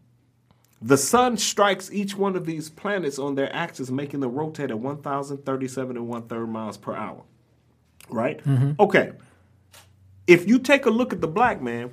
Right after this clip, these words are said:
Speaker 1: the black man has nine systems in his body,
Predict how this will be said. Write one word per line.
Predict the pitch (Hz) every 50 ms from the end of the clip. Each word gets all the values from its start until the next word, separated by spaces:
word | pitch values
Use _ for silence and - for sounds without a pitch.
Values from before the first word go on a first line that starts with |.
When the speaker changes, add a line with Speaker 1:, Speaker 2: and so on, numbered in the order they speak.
| - - -
Speaker 1:
the | 113 117 120
black | 110 113 202 226 233 - 160
man | 151 143 139 139 139
has | 135 143 139 139 131 127 123 123 120 -
nine | 92 101 113 139 170 196 202 202 202 202 196 196
systems | 196 - - - - 269 240 - - - - 147 139 143 139 135
in | - 151 151 147
his | 147 156 156
body, | 156 190 180 135 95 - -